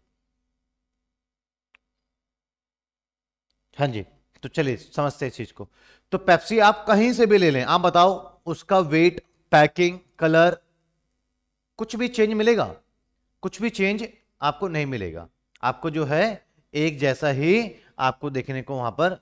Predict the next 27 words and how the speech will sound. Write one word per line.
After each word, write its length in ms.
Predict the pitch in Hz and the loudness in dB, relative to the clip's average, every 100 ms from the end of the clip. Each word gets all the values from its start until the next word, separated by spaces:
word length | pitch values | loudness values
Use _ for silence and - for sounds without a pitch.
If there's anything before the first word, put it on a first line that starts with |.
| 120 | -10
मिलेगा। 440 | 127 117 95 90 - _ - | -6 -6 -6 -8 -12 _ -12
इसको 320 | 147 156 175 | -10 -6 -4
हम 180 | 156 147 | -4 -4
क्या 120 | 151 | -6
बोलते 360 | 135 131 - 165 | -6 -8 -6 -6
हैं? 100 | 170 | -6
होमोजीनियस 840 | 131 131 135 117 123 127 147 - | -10 -10 -10 -10 -10 -8 -10 -12
प्रोडक्ट 440 | - 117 123 - | -18 -12 -12 -12
हम 160 | 117 107 | -14 -10
देखें, 220 | 101 - | -10 -10
इसको 240 | 101 - | -16 -10
हम 140 | 117 98 | -10 -8
बोलते 320 | 90 82 90 | -10 -12 -14
हैं। 160 | 82 - _ _ - - | -14 -18 _ _ -20 -8
ब-, 80 | 143 | -4
लेकिन 260 | 151 160 127 | -2 -2 0
आप 180 | 127 | 0
बाकी 380 | 113 107 117 156 | 0 0 0 0
चीजों 220 | 156 147 156 | -4 -4 -2
आपको 640 | 120 - _ 78 - - | -4 -4 _ -20 -14 -4
बारे 220 | 120 120 123 | 2 2 2
में, 160 | 156 - _ | -2 -6 _
अरे 100 | 139 | -4
छोले 320 | 143 139 143 | -2 0 2
भटूरे 320 | 139 135 120 98 | 2 0 -2 -2
हो 160 | 90 | -4
गए, 180 | 82 | -10